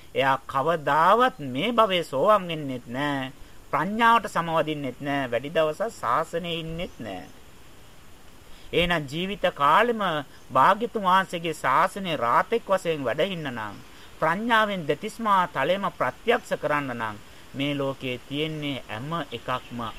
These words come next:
අනුන්ගේ ප්‍රශ්න. මට ප්‍රශ්න මොකවත් නෑ.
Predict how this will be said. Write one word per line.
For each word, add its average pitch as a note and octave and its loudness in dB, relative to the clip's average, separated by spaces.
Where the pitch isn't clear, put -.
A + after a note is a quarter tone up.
අනුන්ගේ D#3 -4
ප්‍රශ්න. B2 -8
මට C#3 -4
ප්‍රශ්න D3+ -2
මොකවත් D3+ -2
නෑ. G#2+ -10